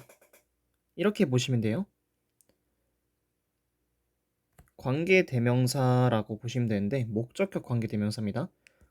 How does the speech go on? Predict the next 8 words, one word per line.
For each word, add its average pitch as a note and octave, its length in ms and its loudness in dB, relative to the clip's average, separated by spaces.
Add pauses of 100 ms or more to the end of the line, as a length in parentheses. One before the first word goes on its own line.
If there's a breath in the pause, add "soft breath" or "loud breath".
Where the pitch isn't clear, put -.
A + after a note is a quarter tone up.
(120 soft breath)
원래는 E3+ 400 4
이렇게 D#3+ 260 -2
된 A2+ 160 -2
거야. G#2 160 -4 (800)
It F3+ 180 -2 (460)
may D3 440 0 (460)
concern C#3+ 640 -2 (2000)
to G#3 340 -2